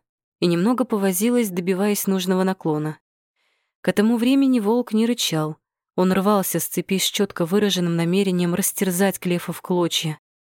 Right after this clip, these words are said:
Жаль, этому мешал ошейник. "Сабира сама не знает, что творит!" —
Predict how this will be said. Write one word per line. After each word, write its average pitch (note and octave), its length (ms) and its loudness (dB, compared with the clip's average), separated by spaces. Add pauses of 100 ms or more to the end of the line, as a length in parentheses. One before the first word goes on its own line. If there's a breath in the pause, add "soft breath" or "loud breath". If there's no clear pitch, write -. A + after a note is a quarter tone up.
(340)
Жаль, G#3 360 2
этому E3+ 320 0
мешал E3 380 0
ошейник. D#3+ 640 -2 (1300)
"Сабира D#3+ 540 -2
сама D#3+ 480 0
не D#3 180 -2
знает, E3 400 -2
что - 380 0
творит!" — F3 640 0